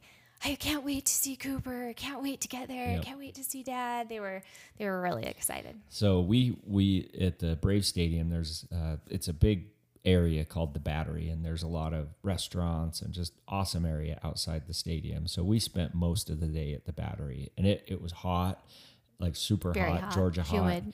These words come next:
Speaker 2: and humid, but it didn't matter to us 'cause we were just happy to be there at the Braves Stadium. We wanted to be one of the first ones into the stadium. As Andrea shared, it was alumni weekend, so they had all of the past Braves greats there. All of the people that I grew up watching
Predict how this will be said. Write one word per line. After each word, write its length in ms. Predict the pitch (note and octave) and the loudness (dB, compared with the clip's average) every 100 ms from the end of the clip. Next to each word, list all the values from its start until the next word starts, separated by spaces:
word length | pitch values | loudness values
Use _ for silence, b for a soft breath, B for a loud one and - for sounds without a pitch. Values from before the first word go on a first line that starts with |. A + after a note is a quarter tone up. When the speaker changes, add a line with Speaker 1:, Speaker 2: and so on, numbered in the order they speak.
| B B _ | B B _
Speaker 2:
and 360 | - E2+ E2 D#2 | -2 0 0 -2
humid, 420 | F#2 G2 F#2 F2+ | 2 4 4 2
but 260 | F#2 D#2+ F2 | 0 -2 -4
it 80 | |
didn't 240 | D#2 D#2+ D2 | 0 -2 0
matter 280 | D#2 D2 D2+ | -2 -2 -4
to 240 | - C#2 | -6 -8
us 180 | C2 - | -8 -8
'cause 180 | D#2+ D#2+ | -8 -2
we 140 | E2+ | 0
were 80 | E2 | 0
just 160 | D#2+ | -2
happy 300 | - D#2 - | -2 -4 -4
to 80 | D#2+ | -4
be 160 | D2+ D#2+ | -2 -4
there 180 | F2 E2 | -2 -4
at 120 | - | -6
the 40 | |
Braves 300 | D#2 E2 D#2 | -4 -2 -2
Stadium. 400 | - D#2 C#2+ D#2 | -4 -6 -4 -4
We 140 | E2 D#2 | -2 -2
wanted 160 | E2 E2 | -2 -2
to 60 | |
be 160 | D#2+ D#2+ | -2 -2
one 140 | E2+ | -2
of 40 | E2 | -2
the 100 | - | 0
first 280 | F#2+ - | -2 0
ones 240 | F#2 F2+ E2+ | 0 2 2
into 160 | E2+ | 0
the 100 | D#2+ | -2
stadium. 640 | D#2 - F2 E2+ E2 E2 E2 B B B - | -6 -2 0 2 2 0 -2 B B B -6
As 120 | D#2 | 2
Andrea 360 | F2 E2 E2+ | 2 4 2
shared, 340 | D#2+ - F2 E2 | 0 0 0 0
it 80 | D2+ | -2
was 100 | D2+ | -4
alumni 460 | D2 F2 F2+ E2+ | -2 2 2 2
weekend, 460 | D#2+ E2 - E2+ E2 | 2 0 0 -2 -2
so 120 | D#2 | -2
they 100 | D#2 | -2
had 260 | D#2 D2+ - | -2 -6 -6
all 480 | - F2+ G2 G#2 G2 | -2 2 2 4 2
of 140 | F2 D2+ | 0 -2
the 100 | E2 | 4
past 520 | - E2 D#2+ - - | 4 4 -2 -6 -6
Braves 340 | D#2+ D#2+ D2+ | -2 -2 -4
greats 380 | - D#2 D#2 - | -6 -4 -4 -6
there. 460 | - D#2+ D#2+ D#2 E2 | -4 -2 0 -2 -4
All 240 | - F2+ G2 | 0 2 2
of 120 | E2+ | 0
the 140 | E2+ | -2
people 460 | D#2 - E2 E2 D#2+ | 0 0 0 0 -2
that 200 | D2+ D#2 - | 0 -4 -4
I 340 | E2 D#2+ D#2 D2+ | -4 -2 -2 -2
grew 260 | E2+ F#2+ E2 | 2 4 4
up 220 | D#2 - | 0 -4
watching 720 | D2+ E2 - F2+ F2+ F2 F2 | -2 -2 -2 0 2 0 -4